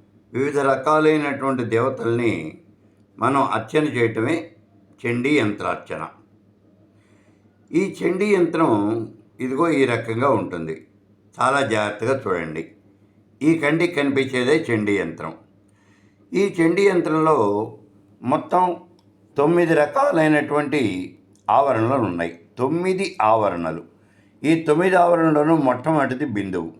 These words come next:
ఇదిగో ఇక్కడ కనిపిస్తోంది కదా, ఈ మధ్యలో ఉన్నటువంటిది, ఇది బిందువు. రెండోది ఇదిగో ఈ త్రికోణము,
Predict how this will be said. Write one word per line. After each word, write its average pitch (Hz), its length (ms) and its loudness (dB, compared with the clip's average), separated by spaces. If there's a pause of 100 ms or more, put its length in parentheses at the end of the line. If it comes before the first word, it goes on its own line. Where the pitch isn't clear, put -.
(640)
ఇదిగో 143 180 -2
ఇక్కడ 143 240 2 (100)
కనిపిస్తోంది 147 540 -2
కదా, 131 260 0 (560)
ఈ 135 100 0
మధ్యలో 143 500 2
ఉన్నటువంటిది, 101 720 -2 (540)
ఇది 165 200 4 (100)
బిందువు. 101 340 0 (920)
రెండోది 170 480 4 (580)
ఇదిగో 143 400 0 (140)
ఈ 131 100 -2 (180)
త్రికోణము, 113 760 2